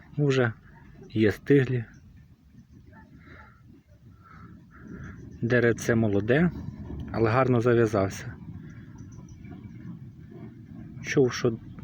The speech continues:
каже, що він не врожайний, погано в'яжеться, ну, в мене прекрасно зав'язався. Поки що невеликі плоди, от важив.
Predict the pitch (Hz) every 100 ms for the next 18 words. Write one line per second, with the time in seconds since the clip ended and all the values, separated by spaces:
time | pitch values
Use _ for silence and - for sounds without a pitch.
0 | - - - 120 120 - 123 117 117 107
1 | 101 98 139 156 139 - 113 113 107 104
2 | 127 147 135 - 123 110 117 131 120 117
3 | - - - - - - - 131 123 110
4 | 101 110 107 104 101 104 98 - 104 -
5 | - - - - - - - - - -
6 | - - - - - - - - 151 127
7 | - 113 104 120 170 - - 143 135 135
8 | - - - - - - 123 - - -
9 | 113 110 110 -